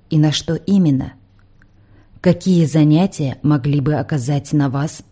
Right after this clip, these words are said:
целебный эффект? Может, станет легче, если вы начнете помогать другим людям, попавшим в беду? А может быть, есть смысл задуматься о поиске духовного пути? К вам возвращается надежда.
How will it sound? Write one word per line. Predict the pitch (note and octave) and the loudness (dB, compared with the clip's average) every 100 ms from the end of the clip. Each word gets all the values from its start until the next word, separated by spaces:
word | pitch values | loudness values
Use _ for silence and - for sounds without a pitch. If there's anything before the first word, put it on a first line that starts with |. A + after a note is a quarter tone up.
| _ | _
целебный | - D#3+ C#3+ C3 C#3+ D3+ | -2 0 0 -2 -2 -2
эффект? | - - F3 C3 - - _ _ _ _ _ _ _ _ _ | -4 -6 -6 -8 -12 -20 _ _ _ _ _ _ _ _ _
Может, | E3+ G3+ F#3 G3 | 2 2 2 -4
станет | - - F3+ F#3 F3 | -6 -2 0 0 0
легче, | E3+ F3+ - D3+ | 0 0 -4 -4
если | D#3+ - | -4 -2
вы | E3 | 0
начнете | E3 D#3+ - E3+ E3 E3+ | 0 0 -2 -2 -2 -2
помогать | D#3 D3+ D3 D#3 - | 0 2 2 -2 -4
другим | C#3 D#3 B2+ D#3 | -6 -4 0 0
людям, | D3 F3+ A3 C3+ | 2 0 -2 -2
попавшим | A2 D3+ - C#3 - D3 | -4 -6 -6 -6 -4 -4
в | B2+ | -4
беду? | B2+ C3+ C3+ A#2 - _ _ _ _ _ _ _ _ - | -4 -6 -6 -8 -10 _ _ _ _ _ _ _ _ -2
А | D#3+ | 2
может | D#3+ F3 D#3 | 2 0 -4
быть, | D3 F3 - - | -4 -6 -8 -10
есть | C#3+ D3 - | -6 -6 -6
смысл | - D#3 D3+ D3+ | -2 0 0 -4
задуматься | C3 D3+ C#3+ C#3+ C#3+ D#3+ - - | -4 -2 0 -2 -2 -8 -10 -8
о | C#3+ | -8
поиске | D#3 D3 C3 - | -4 -4 -6 -8
духовного | C3 C#3+ - D3+ C#3 C3+ C3 | -6 -4 -4 -4 -2 -4 -6
пути? | - - - E3 - _ _ _ _ _ _ _ _ _ _ | -8 -10 -10 -12 -16 _ _ _ _ _ _ _ _ _ _
К | - | -2
вам | D3+ F3 G#3+ A3 - | 2 4 2 0 -2
возвращается | E3+ C#3 D#3 E3 - D#3+ D#3 - E3 | -2 0 0 0 0 2 0 0 0
надежда. | D3+ D#3 C3 D3 A#2 - D3+ | 2 0 0 -4 -6 -10 -16